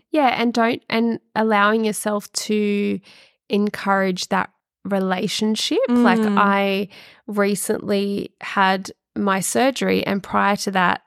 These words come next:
Speaker 1: I'd been talking to, like, my therapist about relationships, and that
Speaker 2: Mm.
Speaker 1: I didn't feel like I had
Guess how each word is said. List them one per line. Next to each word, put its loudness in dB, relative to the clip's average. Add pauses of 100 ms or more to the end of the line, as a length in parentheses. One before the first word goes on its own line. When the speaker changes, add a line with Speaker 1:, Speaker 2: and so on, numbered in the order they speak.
Speaker 1:
I'd -2
been 2 (420)
talking 0
to, -2 (100)
like, 0
my 0
therapist 0
about 2
relationships, -2
and 4
that 4
Speaker 2:
Mm. 4
Speaker 1:
I 0 (960)
didn't 0
feel -2
like 0
I -6
had -2